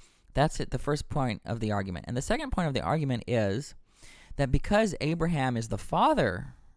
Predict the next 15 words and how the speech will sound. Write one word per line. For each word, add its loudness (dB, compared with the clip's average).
or -10
the -2
ancestor -2
of -2
Levi, -2
Levi 6
was 2
in 2
Abraham's 0
body 4
when 0
Abraham 0
paid 4
a 0
tithe -4